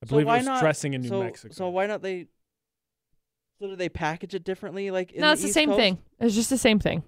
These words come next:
Speaker 3: They just call it different
Speaker 1: I think it's
Speaker 3: things.
Speaker 1: just made with different stuff.
Speaker 3: Yeah.
Speaker 1: But it's the same
Speaker 3: It's
Speaker 1: idea.
Speaker 3: so stuffing, filling, or dressing is an edible mixture often composed of herbs and starch, such as bread, used to fill a cavity in preparation for other food items.
Speaker 2: Well, yeah.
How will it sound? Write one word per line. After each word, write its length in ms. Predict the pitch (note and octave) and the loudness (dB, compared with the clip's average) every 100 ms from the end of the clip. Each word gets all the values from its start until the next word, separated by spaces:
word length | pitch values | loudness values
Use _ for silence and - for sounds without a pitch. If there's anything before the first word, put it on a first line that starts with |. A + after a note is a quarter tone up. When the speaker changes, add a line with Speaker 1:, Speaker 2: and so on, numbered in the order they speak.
| _ | _
Speaker 3:
They 80 | - | 2
just 180 | F#3+ - | 4 4
call 220 | G#3+ F#3 | 4 6
it 120 | E3 | 4
different 300 | - F3+ F3 | 2 0 -2
Speaker 1:
I 40 | G3 | -2
think 160 | E3+ | -2
it's 100 | - | 0
Speaker 3:
things. 100 | F3+ D3+ | -2 -2
Speaker 1:
just 60 | |
made 220 | D3 D#3 | 0 2
with 160 | D3+ D3+ | 2 0
different 320 | D#3+ F3 D#3+ | 0 0 -2
stuff. 560 | - - D#3 D#3+ - - | -2 -2 0 0 -4 0
Speaker 3:
Yeah. 200 | F#3+ F3 | 2 2
Speaker 1:
But 120 | D#3 | 0
it's 160 | C3+ - | -4 -6
the 60 | |
same 260 | C#3+ F3 D#3+ | -2 0 2
Speaker 3:
It's 140 | C3 - | 4 4
Speaker 1:
idea. 400 | D#3 F3+ C#3 D#3+ - | 6 4 4 0 0
Speaker 3:
so 320 | F4+ E4 C4+ - | 6 6 6 -2
stuffing, 600 | - F#4 F4+ G4 G4 E4+ | 4 8 8 6 2 4
filling, 320 | F4 F4 D#4+ | 6 6 6
or 80 | B3 | 6
dressing 400 | C4+ C4 C4+ B3 | 6 6 4 2
is 100 | A3+ | 2
an 80 | |
edible 320 | - B3+ B3+ C4 | 4 4 4 4
mixture 500 | A3+ A#3 - B3 G3 | 4 4 2 2 4
often 300 | G#3+ - G#3+ | 2 2 2
composed 480 | A3 G3+ G#3 G#3+ | 2 4 4 4
of 80 | G3 - | 0 4
herbs 320 | B3 C#4+ A3+ | 6 6 4
and 160 | A3+ G#3 | 0 4
starch, 400 | B3 A3+ A3+ - | 6 6 4 0
such 240 | - A3+ | 2 2
as 140 | A#3 F#3 | 2 2
bread, 400 | G3 G#3 G#3 G3+ - - | 6 6 6 2 -6 2
used 300 | A3 B3 - | 6 6 6
to 80 | C#4 | 4
fill 200 | - C4+ | 6 6
a 60 | C4 | 6
cavity 500 | C4 A#3+ A3+ A3 F#3 | 8 8 8 4 2
in 100 | A3 | 2
preparation 640 | A#3 G#3+ A3 G#3 A3 A3+ | 2 2 2 2 0 0
for 120 | G#3+ | 4
other 220 | F#3+ F#3+ F#3+ | 4 6 4
food 240 | G#3 F3+ | 2 0
items. 460 | - - - - D#3 | 0 -4 -6 -6 -8
Speaker 2:
Well, 80 | D#3 | -10
yeah. 300 | C#3+ G#2+ | -12 -14